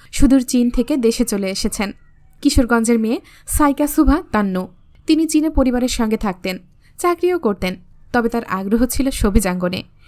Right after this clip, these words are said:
সেই আগ্রহ থেকে চীনের কাজ ছেড়ে পাড়ি জমিয়েছেন বাংলাদেশে। দুহাজার উনিশ সালে তিনি চলে যান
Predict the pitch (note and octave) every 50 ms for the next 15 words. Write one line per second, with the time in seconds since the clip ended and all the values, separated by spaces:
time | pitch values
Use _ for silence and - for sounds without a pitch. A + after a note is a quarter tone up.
0 | - - - - C#4 - - G3+ G#3+ G#3+ A#3+ A3+ A#3+ A#3 - B3 A#3+ - C#4 G#4+
1 | - - - - - - - C4 A#3+ A#3+ A#3 A3+ - G3+ G#3+ G#3+ - - - -
2 | A#3 A3+ A3 C4+ F#4+ - - _ - - - - C#4+ C#4+ D4 D#4+ D4+ E4 D#4+ E4
3 | E4 E4 - - D#4+ D4 A#3+ A3+ G#3 G#3 G3+ G3+ F#3 - - - - G3+ - -
4 | - _ _ _ _ _ - - - - - A#3 B3 B3 B3 A3+ A3+ A#3 - G#3+
5 | A3+ A#3 A3+ - A#3+ A3+ C#4 D#4 D#4 D4+ D4 D4 D4+ C4+ B3+ B3 C#4 C#4 C4+ D#4